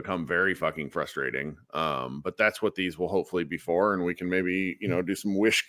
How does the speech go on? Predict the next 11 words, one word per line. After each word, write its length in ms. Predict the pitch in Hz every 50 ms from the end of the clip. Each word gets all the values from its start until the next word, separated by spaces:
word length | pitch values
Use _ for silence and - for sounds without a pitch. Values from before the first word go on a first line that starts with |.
| - - -
some 260 | - 123 117 110 98
Dalton 360 | 107 127 123 113 90 123 117
Trigg 300 | - - 147 143 120 104
style 420 | - - - 110 113 107 101 98
wish 280 | 95 104 113 - - -
casting 560 | - 131 98 90 95 - - 101 87 87 87
into 240 | 90 95 90 - 95
the, 260 | 92 95 90 90 87
uh, 120 | 85 85 80
existence. 600 | 71 95 92 85 104 101 - - 90 76 - - - -
But 120 | 92 87